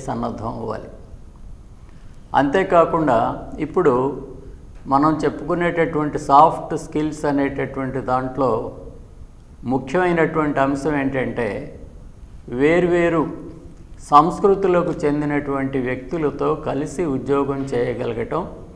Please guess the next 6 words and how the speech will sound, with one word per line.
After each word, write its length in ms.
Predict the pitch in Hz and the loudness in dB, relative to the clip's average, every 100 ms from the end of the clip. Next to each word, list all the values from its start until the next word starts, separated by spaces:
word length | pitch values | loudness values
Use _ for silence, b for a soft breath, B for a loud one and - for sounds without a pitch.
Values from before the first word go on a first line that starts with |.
| - - - - - - - - 123 | -18 -18 -18 -18 -18 -18 -16 0 0
ఒక 140 | 123 | 2
నైపుణ్యం. 600 | 139 113 113 - 95 - - - - - - - - - - - - - | -2 -2 -4 -6 -8 -10 -12 -16 -18 -18 -18 -18 -18 -18 -18 -18 -16 -6
దీని 260 | 139 151 147 | -2 0 0
గురించి 260 | 143 143 135 135 | 0 -2 -4 -2
తర్వాత 260 | 123 127 - | 0 0 -2
చెప్పుకుందాం. 520 | 120 - 123 123 147 | -8 -8 -6 -2 -2